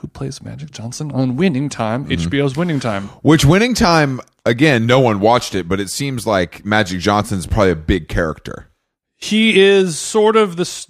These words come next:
Speaker 1: it's him and, him and Brod-, Adrian Brody are kind of the two main guys, I would
Speaker 2: Okay.
Speaker 1: say.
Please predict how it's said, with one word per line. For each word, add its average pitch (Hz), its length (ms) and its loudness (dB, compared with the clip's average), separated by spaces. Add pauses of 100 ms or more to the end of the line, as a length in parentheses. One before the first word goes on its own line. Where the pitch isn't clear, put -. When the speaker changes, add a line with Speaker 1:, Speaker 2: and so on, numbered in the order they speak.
(160)
Speaker 1:
it's 170 240 -4
him 196 480 0
and, 180 500 -2
him 170 240 -6
and 170 240 -2
Brod-, 147 420 2
Adrian 147 380 -4
Brody 135 340 2
are 113 140 0
kind 127 220 -4
of 110 100 -6
the 113 60 -10
two 120 340 -4
main 113 300 -4
guys, 107 420 -2
I 110 60 -4
would - 120 -4
Speaker 2:
Okay. 107 260 -4
Speaker 1:
say. - 40 -16